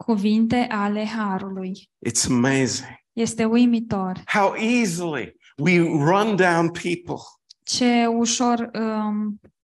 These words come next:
Speaker 1: îi punem jos pe oameni, îi descurajăm.
Speaker 2: Negative words.
Speaker 1: Uh, prin cuvinte negative.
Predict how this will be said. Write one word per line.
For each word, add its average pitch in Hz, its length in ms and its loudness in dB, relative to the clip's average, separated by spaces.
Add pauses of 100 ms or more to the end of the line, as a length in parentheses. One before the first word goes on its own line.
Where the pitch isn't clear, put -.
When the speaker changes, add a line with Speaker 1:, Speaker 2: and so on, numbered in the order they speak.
(280)
Speaker 1:
îi 220 120 -6
punem 226 340 0
jos 220 300 -4
pe 202 100 -6
oameni, 196 320 -2
îi 214 60 -2
descurajăm. 214 840 -4 (160)
Speaker 2:
Negative 190 800 2
words. 143 800 -8 (240)
Speaker 1:
Uh, 214 180 -2
prin 233 200 2
cuvinte 226 420 2
negative. 208 880 0